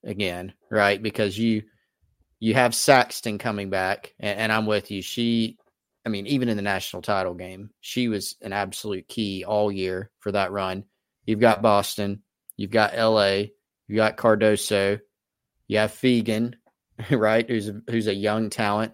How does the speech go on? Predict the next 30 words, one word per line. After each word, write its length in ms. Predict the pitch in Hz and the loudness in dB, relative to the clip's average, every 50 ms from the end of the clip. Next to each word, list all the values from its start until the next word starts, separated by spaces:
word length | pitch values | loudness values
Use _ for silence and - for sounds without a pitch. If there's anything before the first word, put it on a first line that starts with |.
| _ _ _ _ _ _ _ - | _ _ _ _ _ _ _ -6
and 160 | - 110 113 | -4 -2 0
you 80 | 113 107 | 0 2
add 260 | 104 117 120 117 110 | 2 4 4 4 2
Ash-, 440 | - 113 117 120 117 - - - _ _ - - - | 2 2 2 2 2 0 -6 -12 _ _ -20 -10 -2
Ashlyn 400 | - 117 117 113 - - 107 98 | 0 2 2 0 0 -4 -2 2
Watkins 640 | 101 120 139 139 - - 107 95 95 - - - - _ _ _ | 4 4 4 4 2 -2 -6 -6 -6 -8 -10 -10 -12 _ _ _
to 100 | - 120 | -2 0
that 200 | 107 98 92 - | 0 0 0 0
mix 340 | 107 104 95 - - - - | -2 -4 -4 -4 -6 -10 -4
too. 320 | - 127 120 101 85 85 - _ _ _ _ _ _ _ _ _ _ _ _ _ _ _ _ _ _ _ _ _ _ _ _ _ _ _ | -2 0 0 0 0 -4 -10 _ _ _ _ _ _ _ _ _ _ _ _ _ _ _ _ _ _ _ _ _ _ _ _ _ _ _
So 420 | - - - 120 110 101 98 95 92 - _ _ - - - - - _ _ _ _ _ _ _ | -2 4 6 6 6 6 4 0 -2 -6 _ _ -20 -20 -20 -20 -20 _ _ _ _ _ _ _
pretty 240 | - 156 165 175 160 | 4 6 8 8 8
crowded. 500 | - 147 151 156 175 160 110 95 101 113 _ | 8 8 10 10 10 8 6 2 -4 -10 _
And 180 | - 127 131 131 | -2 -2 2 4
Dawn 200 | 143 160 220 233 | 6 6 6 4
Staley's 420 | 226 - - 156 170 165 139 117 | 2 2 2 2 2 2 2 0
been 160 | 117 135 120 113 | 0 0 0 2
very 220 | 127 131 135 123 | 4 4 4 4
upfront 460 | 117 110 101 - - 135 143 147 120 104 | 4 2 0 0 -2 0 0 0 0 -2
of, 140 | 98 98 | -2 0
hey, 240 | 127 139 135 113 98 | 4 4 4 4 4
we, 320 | 98 110 120 139 147 143 - _ _ _ - | 0 -2 -2 -2 -2 -4 -8 _ _ _ -4
you 80 | 120 117 | -2 0
know, 180 | 107 104 104 - - _ _ _ _ | 0 0 -2 -4 -10 _ _ _ _
you 120 | 123 123 127 | -2 0 2
mentioned 380 | 143 202 226 - 120 110 101 | 2 2 2 0 -2 -2 0
the 40 | 113 | 2
other 180 | 117 113 110 101 | 2 2 2 2
day, 180 | 110 120 135 | 2 2 2
Wes, 380 | 120 104 101 107 107 - - | 2 2 0 0 -2 -4 -8